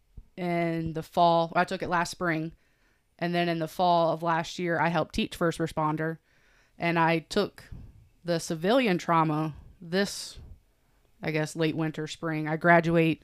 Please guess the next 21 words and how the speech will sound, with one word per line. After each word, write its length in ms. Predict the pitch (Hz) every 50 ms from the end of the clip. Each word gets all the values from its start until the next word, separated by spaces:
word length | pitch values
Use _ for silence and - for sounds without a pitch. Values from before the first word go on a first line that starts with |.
| _ _ _ _ _ _ _ _ _ _ _ _ - - - _ _
uh, 220 | - 156 151 151 151
next 400 | 156 160 165 170 202 240 - -
weekend, 340 | - - - - 170 165
I 60 | 160 151
believe, 320 | 156 156 156 156 151 151
is 100 | 156 151
our 120 | 160 160
graduation. 680 | 156 160 156 156 160 160 160 160 160 - 170 170 180 - _ _ - - - - - _ _ _ _ _ _ -
And 680 | - 185 185 185 185 185 185 180 175 175 170 - - - - - - - - _ - - 170
that 220 | 175 175 165 -
one, 300 | 196 233 262 262 269 262 - - - - - _ _ _ -
the 120 | 180 180
civilian 480 | 175 - 190 185 180 196 208 240 247 247
trauma 280 | - 233 220 208 214 208
was 160 | 185 175 170
actually 320 | 175 180 - - 180 165
a 60 | 139
hard 320 | 139 - - 175 180 180 -
class 380 | - - 170 156 175 175 -
for 100 | - 226
me, 300 | 233 254 269 277 277 -